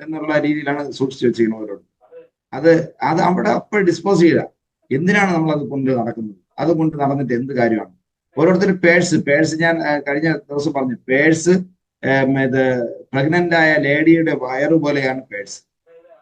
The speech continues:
അതായത് ആ പേഴ്സിനകത്ത് ഇനി എന്തെല്ലാം കുത്തി നിറയ്ക്കാൻ പറ്റുമോ അതെല്ലാം കുത്തി നിറച്ച് ന-, ഇത് ബൾജ് ചെയ്തിരിക്കും. പേഴ്സിനകത്ത് അങ്ങനെ ഒന്നും കാണാൻ പാടില്ല. എല്ലാ, ഇന്ന്, ഇന്ന് നിങ്ങൾ ചെയ്യേണ്ട കാര്യം പേഴ്സ് ഒന്ന് തുറക്കുക, അതിൽ നിന്ന് എടുത്ത് എല്ലാം കൂടെ എടുത്ത്, ആ,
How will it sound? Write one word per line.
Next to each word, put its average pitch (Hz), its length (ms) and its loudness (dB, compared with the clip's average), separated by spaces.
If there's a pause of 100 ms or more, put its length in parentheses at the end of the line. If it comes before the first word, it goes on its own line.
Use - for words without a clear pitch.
അതായത് 165 360 4
ആ 151 220 0
പേഴ്സിനകത്ത് 165 600 0
ഇനി 151 240 -2
എന്തെല്ലാം 165 720 2
കുത്തി 143 300 -6
നിറയ്ക്കാൻ 143 400 0
പറ്റുമോ 139 240 -4
അതെല്ലാം 143 460 -2
കുത്തി 131 240 -20
നിറച്ച് 139 300 -2 (500)
ന-, 135 540 2
ഇത് 127 200 0 (760)
ബൾജ് 175 400 4
ചെയ്തിരിക്കും. 135 380 4 (720)
പേഴ്സിനകത്ത് 175 640 2
അങ്ങനെ 170 240 -4
ഒന്നും 160 480 0
കാണാൻ 131 220 -2
പാടില്ല. 110 260 -10 (220)
എല്ലാ, 175 280 2 (180)
ഇന്ന്, 180 180 0
ഇന്ന് 156 340 -4
നിങ്ങൾ 147 160 -2
ചെയ്യേണ്ട 135 360 -2
കാര്യം 135 300 -2 (120)
പേഴ്സ് 135 380 0
ഒന്ന് 139 220 -4
തുറക്കുക, 131 340 -2 (420)
അതിൽ 151 260 4
നിന്ന് 156 180 6
എടുത്ത് 139 240 -2
എല്ലാം 170 460 0
കൂടെ 147 140 0
എടുത്ത്, 135 200 -6
ആ, 123 140 -2